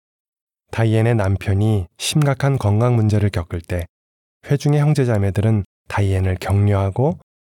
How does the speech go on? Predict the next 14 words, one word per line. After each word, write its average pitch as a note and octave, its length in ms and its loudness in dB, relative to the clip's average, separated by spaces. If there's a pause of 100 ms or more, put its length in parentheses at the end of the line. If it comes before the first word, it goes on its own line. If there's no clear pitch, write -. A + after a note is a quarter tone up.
(140)
그가 F#2+ 300 -4
영적으로 A2+ 580 0
강한 A#2+ 420 0
상태를 C3+ 420 0
유지하게 G2+ 680 -2
도와주었습니다. F2 920 -2 (1200)
다이엔은 B2+ 460 0
이렇게 A#2+ 260 0
말합니다. F#2+ 600 -2 (1500)
"여러 G2+ 280 2
달 A#2+ 160 2
동안 A#2 500 0
정말 A2+ 540 2
힘들었어요. G2 720 -2